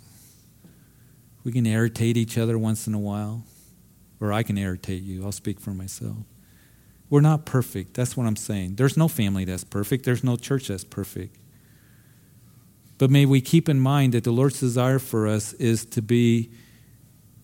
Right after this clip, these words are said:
dwelling together in unity, just as Paul would address the Philippian believers. There was some contention that was going on. He said, "Oh,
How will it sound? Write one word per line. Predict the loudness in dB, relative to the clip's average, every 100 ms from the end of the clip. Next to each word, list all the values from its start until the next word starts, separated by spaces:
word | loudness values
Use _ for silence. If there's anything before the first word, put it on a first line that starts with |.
| -10
dwelling | -2 2 4 4
together | 4 2 4
in | 2 2
unity, | 4 4 2 -2 -8 -8
just | 0 0 2
as | 0
Paul | 0 0 2 2
would | 2
address | 0 0 0 0
the | -2
Philippian | -4 0 -2 0 0 0
believers. | 0 0 0 -2 0
There | 2
was | 2 2
some | 2 2
contention | 2 0 0 2 0 0 0
that | 0
was | -4
going | -4 -2 0
on. | 2 2
He | 0
said, | 0 -2
"Oh, | 0 0 2 2